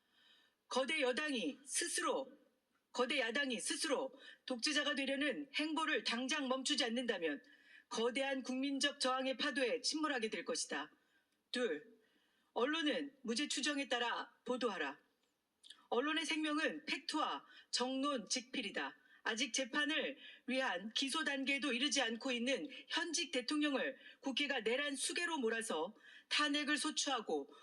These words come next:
공수처와 검찰 및 경찰이 경쟁적으로 내란 수괴죄로 수사를 하고 있는가 하면 언론들도 여기에 부안해동 가세하여 대통령에 대한 내란 수괴 호칭을 주저없이 기사 제목에 대서특필하여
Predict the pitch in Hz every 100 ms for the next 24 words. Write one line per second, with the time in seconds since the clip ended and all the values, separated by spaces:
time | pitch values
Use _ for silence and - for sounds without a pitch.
0 | - - 269 269 262 285 269 269 - 254
1 | 262 294 262 240 - - 247 262 302 302
2 | 254 247 269 311 294 240 196 156 - -
3 | - 202 233 254 254 - 302 302 233 277
4 | 277 277 233 226 262 269 262 247 247 262
5 | 226 220 226 220 180 151 - - - -
6 | - 233 262 247 226 240 190 208 220 262
7 | 190 151 - 240 277 254 240 262 226 277
8 | - - - 240 247 277 220 165 151 139
9 | - - _ 233 269 262 254 254 247 254
10 | 185 214 254 302 269 - 311 339 285 339
11 | - 339 330 226 - - - - 262 214
12 | 202 226 - 269 220 - 240 262 233 233
13 | 226 226 226 226 240 247 262 214 185 170